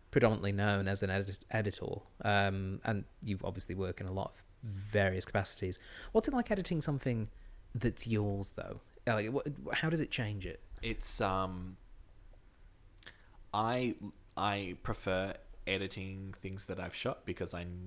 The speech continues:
Speaker 2: know exactly what I <laughs> got.
Speaker 1: Okay.
Speaker 2: And for a lot of this, I didn't know what I got because I was literally running around haphazardly, n-, um, trying to grab whatever I could.
Speaker 1: Yeah.
Speaker 2: Um, but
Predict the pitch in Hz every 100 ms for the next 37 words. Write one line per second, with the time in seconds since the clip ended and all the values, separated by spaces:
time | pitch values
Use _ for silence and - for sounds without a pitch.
0 | 90 90 90 90 90 - 123 - 95 95
1 | 92 - - 120 - 135 - - 117 101
2 | 113 139 123 123 120 143 156 87 90 -
3 | 110 113 117 131 139 135 123 151 - 92
4 | 95 - - 92 90 90 - 92 90 -
5 | 95 87 90 90 87 87 87 85 85 90
6 | - 90 98 92 95 95 95 - - 98
7 | 95 - - 147 - 87 87 - - -
8 | 92 90 92 90 95 92 90 90 87 -
9 | 107 - - 101 85 - - - 92 90
10 | 90 90 82 - - - - 104 85 -
11 | -